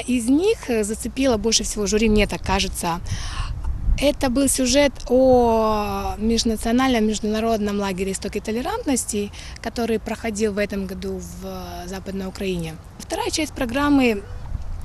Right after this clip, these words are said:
это фильм о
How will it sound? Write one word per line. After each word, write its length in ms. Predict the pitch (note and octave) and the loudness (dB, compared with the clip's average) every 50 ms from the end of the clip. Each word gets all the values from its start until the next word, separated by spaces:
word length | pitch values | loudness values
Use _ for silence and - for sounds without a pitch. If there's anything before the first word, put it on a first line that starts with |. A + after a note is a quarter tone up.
| - - - - - - - - | -8 -8 -8 -8 -12 -10 -6 -2
это 540 | A3+ A#3 - - - A#3+ A3+ G#3+ G#3 G3+ F#3+ - | -2 -2 -2 -2 -4 -2 0 0 -2 -2 -4 -6
фильм 420 | - F4 G4 G4 F4+ C4+ A3+ G#3+ - - - - - - - - - - - - - - - - - - - - - - - - - - - - - - - - - - - - | 2 2 4 4 6 4 2 2 -2 -10 -14 -14 -14 -14 -14 -16 -16 -16 -16 -16 -14 -14 -14 -12 -12 -12 -12 -14 -14 -14 -14 -14 -14 -14 -14 -14 -16 -16 -18 -16 -16 -14 -8 -4
о 500 | A#3+ B3 B3+ B3 A#3 A3+ A3 G#3 G3+ | -2 -2 0 0 0 0 -2 -2 -6